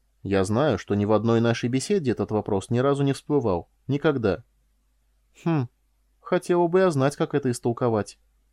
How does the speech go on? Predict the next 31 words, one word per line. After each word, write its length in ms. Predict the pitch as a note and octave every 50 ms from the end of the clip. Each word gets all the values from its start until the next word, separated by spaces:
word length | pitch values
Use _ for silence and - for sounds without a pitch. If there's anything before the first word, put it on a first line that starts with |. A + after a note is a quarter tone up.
| _ _ _ -
Выглядит 520 | - C3 F3+ A#3 A3 G3+ C#3 C3+ B2+ B2 -
несколько 400 | C#3+ C#3+ - - D3+ C#3+ - D3
пессимистично. 840 | - D#3+ - - E3+ F3+ F3 - - C3 B2+ - - C#3 B2+ A#2 _ _ _ _ _ _ _ _ _
Как 200 | - - G3 F#3 E3+
думаешь, 400 | F3+ E3 C3+ A2+ G#2+ - - -
я 180 | C#3 C#3 C#3+
могу 240 | D3 D#3+ F3 G#3 B3+
спросить?» 560 | B3 - - E3+ E3 - - G#2+ - - - _ _ _ _ _ _ _ _ _ _ _ _ _ _ _ - -
Боже 280 | F#2 F#2+ G2+ G2+ G#2+
правый, 360 | G2+ - B2+ C3 B2 G#2 G2
Корделия, 540 | F#2 - A2+ A2 A#2 B2+ C#3 B2+ G2+ F2+ F2+
конечно 420 | - - G2+ G#2 A2 A2+ - - C#3+
же 140 | C3 D3
нет. 280 | D#3 D#3+ D3 G#2+ - - _ _ _ _ _ _ _ -
Задавать 460 | G2+ G2 F2+ G#2 G#2 G#2+ G#2+ G#2+ -
такой 240 | A#2+ A2+ - C#3 B2+
вопрос 340 | C3 C#3 C3+ C#3+ C3+ A#2
мужчине. 560 | - C3+ C#3 - - - B2 G2+ F#2 F2+ E2+ - _ _ _ _ _ _ _ -
Особенно 480 | G#2 G2 - - A#2 G#2+ A2 G#2+ G#2+
если 360 | G#2+ G2+ A2 A2 - - B2
ответом 380 | A#2+ A#2 - E3 F#3+ F3+ - G#2+
может 360 | G2+ G#2 G#2 G2 F#2 F#2+ F#2+
быть 200 | G#2 G#2+ G#2 -
«нет». 300 | C#3+ C#3 A#2+ G2+ - - _ _ _ _ _ _ _ _ _ _ _
Мне 220 | - F#2+ G#2 B2 C3+
с 80 | -
ним 100 | - D#3+
еще 300 | D3+ D3+ D3 - - D3+
работать, 420 | D3+ D3 C3 A#2+ A#2 B2+ A#2 - -
не 80 | G2+
забывай. 540 | G2 G#2 G#2 A2 A2 G2+ F#2+ F#2+ G2 F#2+ -